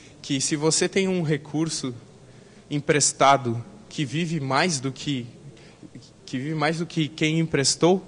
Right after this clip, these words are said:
vai dar um problema de racing conditions mais uma vez, porque você vai tá tentando acessar um recurso que já foi desalocado. Então, a, isso aqui tá garantindo que Y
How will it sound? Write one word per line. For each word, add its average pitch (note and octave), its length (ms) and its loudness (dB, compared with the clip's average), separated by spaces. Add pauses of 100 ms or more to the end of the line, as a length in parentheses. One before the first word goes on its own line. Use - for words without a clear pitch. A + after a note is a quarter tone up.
vai D3+ 140 4
dar D3 80 2
um D#3 60 0
problema D3 420 2
de D#3 100 0
racing D3 340 2
conditions D3+ 560 -2
mais C3+ 180 -12
uma D3 120 -2
vez, D#3 240 0 (340)
porque A#2+ 220 -6
você B2 240 -2
vai B2+ 140 2
tá C3+ 160 0
tentando C#3+ 380 -2
acessar D#3 340 -2
um D#3 40 0
recurso D3+ 300 -4
que D#3 80 -8
já D3+ 120 -2
foi D3 140 -4
desalocado. C#3 560 -4 (680)
Então, C#3 380 -2 (260)
a, - 120 2
isso C#3+ 140 -4
aqui E3 140 -2
tá F3+ 100 0
garantindo E3+ 640 0
que E3+ 200 -6
Y E3+ 380 -4